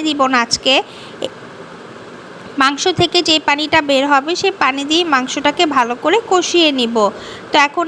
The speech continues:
আমি এখানে ফুল আপনার হচ্ছে হলো চুলার আঁচ বাড়িয়ে ঢেকে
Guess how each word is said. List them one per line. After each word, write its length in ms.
আমি 220
এখানে 280
ফুল 280
আপনার 320
হচ্ছে 220
হলো 140
চুলার 300
আঁচ 120
বাড়িয়ে 360
ঢেকে 260